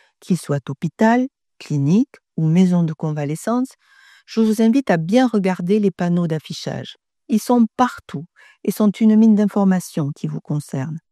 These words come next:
Vous pourriez voir figurer les noms des quatre représentants des usagers de diverses associations et comment les joindre si vous avez besoin d'être aidé.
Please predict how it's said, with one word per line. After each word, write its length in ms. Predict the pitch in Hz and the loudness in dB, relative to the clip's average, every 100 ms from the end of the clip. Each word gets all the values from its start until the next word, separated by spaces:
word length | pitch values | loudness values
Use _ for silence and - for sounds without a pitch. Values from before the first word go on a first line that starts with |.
| _ _ _ _ | _ _ _ _
Vous 80 | 170 | -8
pourriez 400 | - 175 175 214 | -4 -2 2 2
voir 200 | 180 - | 0 -4
figurer 600 | - 165 151 160 208 202 | -6 -4 -4 0 2 2
les 160 | 180 | 2
noms 200 | 160 170 | 0 0
des 200 | 165 147 - - | -2 -4 -8 -2
quatre 320 | 226 - - | 0 0 -6
représentants 720 | 185 170 - 165 160 156 202 | -6 -6 -6 -4 -4 -2 -2
des 240 | 185 165 160 | -2 -4 -6
usagers 500 | 151 143 160 247 277 - - - | -6 -4 -2 -4 -4 -10 -20 -8
de 100 | 175 | -6
diverses 600 | 147 170 170 170 - 156 | -2 0 0 -2 -6 -6
associations 760 | 160 - 151 151 156 - 254 311 _ _ _ - | -4 -6 -4 -4 -4 -2 -2 -4 _ _ _ -4
et 80 | 196 | -2
comment 300 | - 233 233 | 4 6 8
les 140 | 220 | 6
joindre 440 | 185 170 151 160 156 | 4 0 0 -2 -6
si 160 | - | -6
vous 200 | 165 165 | -6 -2
avez 200 | 165 165 | 0 -2
besoin 460 | 156 190 180 185 180 | -2 -2 0 0 0
d'être 280 | 175 - 175 | 0 -2 -6
aidé. 280 | 151 - | -4 -8